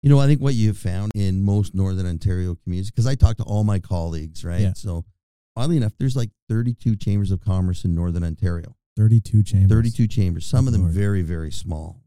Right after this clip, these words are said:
Speaker 1: you know,
Speaker 2: Okay.
Speaker 1: like, either volunteer-based or half person. But th-, we have, you know, our major Thunder Bay, Timmins, North Bay, Sudbury, and ourselves, right?
Speaker 2: Right.
Speaker 1: We get together on a, a re-, very regular basis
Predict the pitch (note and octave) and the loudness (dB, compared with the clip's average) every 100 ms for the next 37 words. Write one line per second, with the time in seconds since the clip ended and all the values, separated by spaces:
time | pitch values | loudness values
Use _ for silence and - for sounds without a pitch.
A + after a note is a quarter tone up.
0 | - F#2 F2+ F2 F2+ F#2+ F#2 F2 F2+ F2+ | -8 -6 -4 -4 -6 -6 -6 -4 -6 -6
1 | E2 F2+ F2 - F2 E2+ - _ _ _ | -6 -4 -2 -2 -2 -4 -8 _ _ _
2 | - E2 D#2+ F2+ E2+ - F2+ F2 - F#2 | -8 -6 -4 -6 -4 -2 0 0 -2 -4
3 | F2+ F2+ F2 - _ _ _ - G#2 G2+ | -4 -4 -6 -10 _ _ _ -6 -4 -4
4 | G#2 A2+ G#2+ G2+ F#2+ G#2 G2+ F#2 F#2+ F#2 | 0 4 4 4 0 2 2 2 2 2
5 | F#2+ F2 F#2 F2+ F2+ _ _ G2+ F2+ E2 | 0 0 -2 -4 -8 _ _ -2 -2 0
6 | F2 E2+ F2 - F2 F2 E2+ E2+ - E2 | -2 -2 -4 -2 -2 0 -2 -6 -8 -6
7 | E2 - F2 E2+ - E2 D#2+ E2 E2 D#2+ | -6 -4 -4 -4 -6 -8 -8 -10 -10 -8
8 | - - - - - - - F#2 G2 G2+ | -8 -8 -10 -18 -20 -14 -2 2 2 2
9 | - F2+ E2 E2 D#2 D#2 F2+ F2+ F#2 G#2 | 0 -2 -2 -6 -8 -8 -6 -4 -2 0
10 | G2+ E2+ E2+ E2 D#2+ D#2 E2 E2 - | 0 0 -2 -4 -6 -8 -10 -10 -14